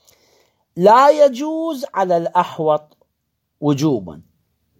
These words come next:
لا يجوز على الأحوط وجوبا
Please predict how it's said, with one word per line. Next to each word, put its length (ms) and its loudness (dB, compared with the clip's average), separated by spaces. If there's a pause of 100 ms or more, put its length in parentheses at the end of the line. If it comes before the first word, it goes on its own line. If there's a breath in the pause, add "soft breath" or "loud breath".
(1160)
لا 260 6
يجوز 520 -2
على 200 -8
الأحوط 560 -10
وجوبا 580 -6